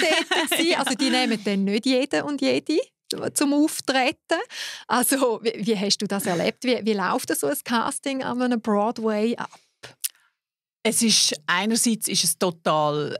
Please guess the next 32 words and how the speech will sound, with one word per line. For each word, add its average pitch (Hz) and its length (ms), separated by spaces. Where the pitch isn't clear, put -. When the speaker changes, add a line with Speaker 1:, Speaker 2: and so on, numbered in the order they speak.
Speaker 2:
ähm, 151 420
unzugänglich 214 960
und 175 180
andererseits 185 920
kochen 170 420
die 160 120
auch 139 60
noch 170 100
mit 165 200
Wasser. 151 400
Speaker 1:
Mhm. 240 80
Speaker 2:
Also, 175 380
es - 220
ist 190 140
so, 196 180
dass 175 260
ich 214 140
natürlich 190 500
zuerst 180 260
mal 170 120
gar 160 240
nicht 160 200
an 160 400
die 127 120
Castings 185 720
gehen 185 120
konnte, 175 260
weil 160 200
ich 165 80
keine - 400
Arbeitserlaubnis 175 1080
hatte 175 300